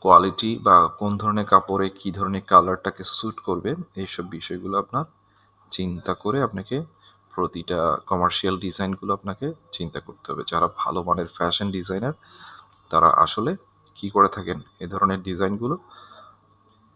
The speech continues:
করে থাকেন এবং এটার আউটলুকের উপর নির্ভর করে তারা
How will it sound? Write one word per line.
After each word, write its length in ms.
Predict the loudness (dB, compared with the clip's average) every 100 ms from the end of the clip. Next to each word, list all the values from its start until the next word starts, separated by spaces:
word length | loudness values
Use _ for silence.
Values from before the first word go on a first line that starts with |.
| _ _ _
করে 220 | 4 4
থাকেন 400 | 4 0 0 -4 -2
এবং 300 | -4 -4 -4
এটার 320 | -4 0 2
আউটলুকের 560 | 6 6 6 -6 -4 -4
উপর 220 | -4 -6
নির্ভর 340 | -4 -6 -4 -4
করে 240 | -2 -4
তারা 260 | 0 0